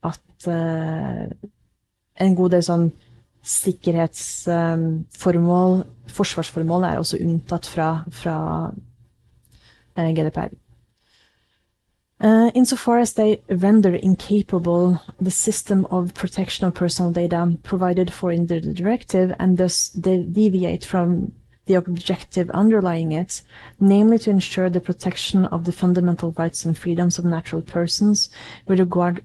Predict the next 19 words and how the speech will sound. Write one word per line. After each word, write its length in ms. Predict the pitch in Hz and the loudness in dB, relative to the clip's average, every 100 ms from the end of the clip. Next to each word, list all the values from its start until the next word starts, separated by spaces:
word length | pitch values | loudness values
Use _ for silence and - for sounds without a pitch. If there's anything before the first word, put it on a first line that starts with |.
| _ | _
regard 460 | 254 185 175 175 - | -4 -2 0 -2 -6
to 200 | - 180 | -4 -4
the 80 | |
processing 560 | 170 175 165 175 - 180 | -2 -2 -2 -2 -2 0
of 80 | 170 | 0
personal 360 | 170 165 165 | -2 -4 -4
data, 360 | 160 170 220 262 - - - _ | -4 -2 0 -2 -6 -18 -20 _
such 400 | - - 220 - | -8 -4 -4 -2
as 120 | 185 | -6
the 160 | - 180 | -2 -2
right 260 | 175 175 | 0 -2
to 300 | - - - | -6 -12 -6
respect 680 | 175 175 - - 185 - - | -4 -4 -8 -6 -8 -8 -16
for 240 | - 185 170 | -8 -4 -4
fam-, 500 | - - 175 175 - _ - | -6 -8 -4 -4 -8 _ -4
private 400 | 180 180 196 - | -2 0 0 0
and 140 | 180 | -2
family 340 | - 175 170 | 0 0 0
life, 480 | 165 165 247 254 - | 0 0 -2 -4 -14